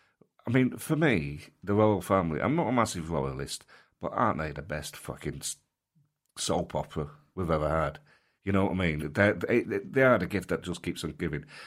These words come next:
And also, whenever there's a big occasion like this, it does bring the con-,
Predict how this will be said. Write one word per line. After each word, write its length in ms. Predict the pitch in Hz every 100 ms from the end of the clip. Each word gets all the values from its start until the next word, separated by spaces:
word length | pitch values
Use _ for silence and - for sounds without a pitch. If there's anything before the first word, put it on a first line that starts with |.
| -
And 140 | - 147
also, 440 | 175 151 - 67
whenever 440 | 76 90 135 165 143
there's 180 | 107
a 40 | 101
big 180 | 101 87
occasion 520 | 82 92 90 87 87
like 200 | 82 82
this, 320 | 82 76 - _ _ _ _ _ _ _ _ -
it 180 | 151 147
does 240 | 151 -
bring 280 | - 98 95
the 60 |
con-, 280 | 87 107 95